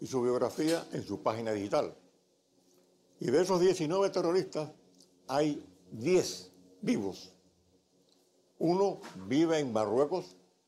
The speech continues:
trabaja para la línea aérea Air Morocco,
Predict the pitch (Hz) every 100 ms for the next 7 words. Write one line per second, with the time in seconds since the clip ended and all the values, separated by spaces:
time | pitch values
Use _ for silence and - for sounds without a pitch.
0 | _ _ _ _ _ _ _ _ _ _
1 | - 110 117 151 143 - 113 104 127 131
2 | 127 139 123 - 127 127 117 104 131 143
3 | 165